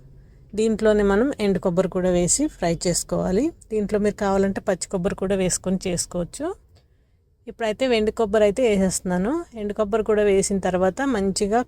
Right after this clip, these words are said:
కొంచెం గోల్డెన్ బ్రౌన్ కలర్ వచ్చేంత వరకు ఫ్రై చేసుకోవాలి. ఇలా ఫ్రై చేసుకున్న వాటిని తీసి పక్కన చల్లారి పెట్టుకోవాలి. ఈ చల్లారేలోపు కొంచెం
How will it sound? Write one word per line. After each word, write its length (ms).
కొంచెం 440
గోల్డెన్ 320
బ్రౌన్ 240
కలర్ 240
వచ్చేంత 460
వరకు 300
ఫ్రై 160
చేసుకోవాలి. 640
ఇలా 140
ఫ్రై 120
చేసుకున్న 540
వాటిని 400
తీసి 280
పక్కన 360
చల్లారి 420
పెట్టుకోవాలి. 640
ఈ 20
చల్లారేలోపు 800
కొంచెం 360